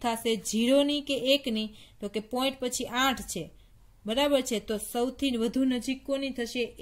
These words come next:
એકની નજીક થશે. કોની નજીક થશે? એકની નજીક થશે. તો અહીંયા લખવાનું ઝીરો પોઇન્ટ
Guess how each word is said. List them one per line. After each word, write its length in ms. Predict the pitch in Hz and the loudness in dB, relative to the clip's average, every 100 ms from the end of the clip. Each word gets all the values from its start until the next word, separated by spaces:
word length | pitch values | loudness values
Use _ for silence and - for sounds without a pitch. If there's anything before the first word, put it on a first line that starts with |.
| 254 | 0
એકની 340 | 269 277 254 | 2 0 0
નજીક 360 | 214 214 208 180 | 0 -2 -4 -8
થશે. 260 | - 180 170 | -10 -10 -10
કોની 320 | - 226 247 | -8 -4 -4
નજીક 300 | 247 240 240 - | -2 -2 -4 -4
થશે? 300 | 233 226 240 226 - | -6 -2 -2 -2 0
એકની 440 | 247 269 269 226 | 2 2 0 0
નજીક 340 | 202 180 175 - | -2 -4 -8 -8
થશે. 280 | 175 - 160 - - - - - - - - - - - 240 | -12 -10 -14 -16 -20 -20 -20 -20 -20 -20 -20 -20 -20 -20 -10
તો 60 | 196 | -4
અહીંયા 280 | 208 214 226 | 0 0 0
લખવાનું 580 | 247 247 190 180 190 233 - - - _ - - - - - | -2 -6 -6 -6 -4 -6 -8 -20 -20 _ -20 -20 -20 -20 -12
ઝીરો 300 | 196 208 233 240 | -6 -2 -2 -2
પોઇન્ટ 420 | 240 214 214 208 | -4 -4 -4 -8